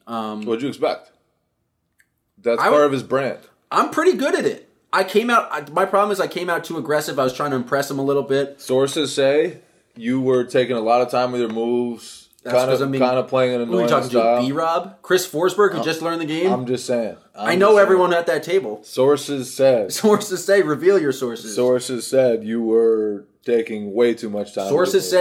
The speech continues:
Speaker 1: say Grant Williams said I was the most, the player to be feared most out of, uh, all the opponents.
Speaker 2: Sources say in the locker room he was
Speaker 1: It's called,
Speaker 2: disparaging you.
Speaker 1: it's called bravado 'cause he's scared of me. He didn't talk shit to B-Rob or Nicole 'cause he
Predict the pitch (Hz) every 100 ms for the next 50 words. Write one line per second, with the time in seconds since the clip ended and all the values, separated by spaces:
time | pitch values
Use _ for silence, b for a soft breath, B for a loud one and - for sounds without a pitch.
0 | 180 131 151 143 151 151 127 113 127 120
1 | 117 120 120 120 120 - 123 143 139 123
2 | 117 139 131 110 113 101 - - _ _
3 | _ _ - 117 113 110 110 - 110 107
4 | 104 110 107 - - 110 107 104 - 110
5 | 107 98 95 107 117 107 101 98 95 92
6 | - 120 107 107 101 101 95 90 _ _
7 | - 107 - 151 120 110 101 98 95 143
8 | - 151 131 127 123 127 139 98 90 -
9 | 113 104 - 135 127 101 95 131 139 135
10 | 127 - 139 131 - 120 113 120 147 123
11 | 107 107 107 113 107 135 139 107 117 104
12 | 110 101